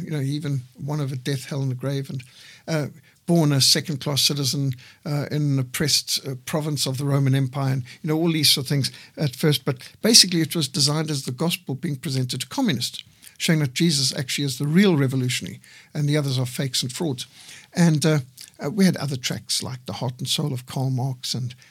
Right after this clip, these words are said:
The Heart of Communism and Communist Liberation, which showed that actually it's not liberation at all. So we've designed tracks for different events, and, uh, when had the World,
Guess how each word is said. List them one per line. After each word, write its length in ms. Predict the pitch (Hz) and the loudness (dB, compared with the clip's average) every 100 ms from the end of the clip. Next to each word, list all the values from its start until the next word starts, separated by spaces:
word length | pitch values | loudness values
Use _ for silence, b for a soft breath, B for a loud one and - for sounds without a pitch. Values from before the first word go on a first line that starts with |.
| b b | b b
The 80 | 135 | -6
Heart 240 | 147 131 | -6 -6
of 100 | 156 | -8
Communism 640 | - 151 147 143 143 139 131 | -2 2 2 2 2 0 0
and 260 | 123 123 | -2 -6
Communist 400 | - 165 143 127 | -4 0 2 0
Liberation, 640 | 147 135 139 139 - 139 131 - | -2 -2 -2 -2 -2 -4 -6 -8
which 160 | 143 - | -8 -4
showed 200 | 135 127 | -4 -4
that 160 | 131 | -8
actually 300 | - - 135 | -10 -8 -8
it's 240 | 120 - - | -8 -6 -4
not 160 | 139 | -4
liberation 460 | 147 135 139 135 - | -4 -4 -4 -4 -6
at 100 | - | -4
all. 120 | 143 127 B B B | -4 -6 B B B
So 160 | - | 0
we've 160 | 254 202 | 2 2
designed 420 | 196 202 247 320 | 2 2 2 -2
tracks 460 | - 190 160 - - b b b | -2 -2 -2 -4 -6 b b b
for 260 | - 240 | -6 -2
different 320 | 196 196 196 165 | 0 0 0 0
events, 400 | 151 123 123 - | 0 0 -2 -4
and, 300 | 156 151 147 | -4 -2 -2
uh, 120 | 151 131 _ _ | -4 -6 _ _
when 140 | 185 185 | 2 4
had 140 | 170 | 4
the 80 | 151 | 0
World, 380 | 165 170 165 | -2 -2 -4